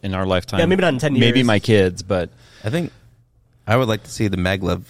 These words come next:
Speaker 3: stuff, like, more maglev transportation.
Speaker 1: Like, like the
Speaker 3: The bullet
Speaker 1: hoverboards?
Speaker 2: Like,
Speaker 3: Yeah, like that or bullet train, like the bullet train that's supposed to be developed.
Speaker 2: Oh,
Speaker 3: in,
Speaker 2: yeah, or,
Speaker 3: in
Speaker 2: like,
Speaker 3: North
Speaker 2: Hyper-,
Speaker 3: America.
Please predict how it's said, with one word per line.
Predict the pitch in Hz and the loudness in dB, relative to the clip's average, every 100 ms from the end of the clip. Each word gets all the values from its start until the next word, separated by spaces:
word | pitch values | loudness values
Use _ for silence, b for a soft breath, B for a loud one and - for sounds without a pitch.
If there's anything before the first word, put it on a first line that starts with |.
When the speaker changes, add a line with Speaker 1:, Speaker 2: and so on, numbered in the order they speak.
| _ | _
Speaker 3:
stuff, | - - 82 - - | -10 -4 -4 -6 -2
like, | 92 92 | -2 0
more | 104 98 95 | -2 0 0
maglev | 90 92 92 90 | 0 -2 -2 -4
transportation. | - 87 - - 90 90 90 95 - - - | -4 -6 -6 -6 -6 -4 -4 -4 -8 -20 -6
Speaker 1:
Like, | 127 131 101 - | 2 2 2 0
like | 120 - | 0 0
the | 120 101 92 87 | 0 2 2 -2
Speaker 3:
The | 87 | -2
bullet | 95 98 | -2 0
Speaker 1:
hoverboards? | 107 110 131 127 - - | 0 0 -2 -8 -12 -20
Speaker 2:
Like, | - | -6
Speaker 3:
Yeah, | 113 104 90 101 - | 0 2 0 -2 -6
like | - 104 | -4 -2
that | 113 123 107 | 0 2 2
or | 92 | 0
bullet | 95 101 | 0 0
train, | - 87 | -2 -2
like | 104 95 | -2 -2
the | |
bullet | 98 107 | 0 0
train | - 110 | 0 0
that's | 98 92 | 0 -2
supposed | - 101 | -4 -4
to | 92 | -4
be | 92 | -4
developed. | 92 95 101 - _ _ _ _ _ | -2 -2 -4 -10 _ _ _ _ _
Speaker 2:
Oh, | 151 | -2
Speaker 3:
in, | 147 | 0
Speaker 2:
yeah, | 131 127 | 0 0
or, | |
Speaker 3:
in | 139 | 0
Speaker 2:
like, | 113 | 0
Speaker 3:
North | 92 95 | 0 0
Speaker 2:
Hyper-, | - | 0
Speaker 3:
America. | - 98 104 110 | 0 0 0 0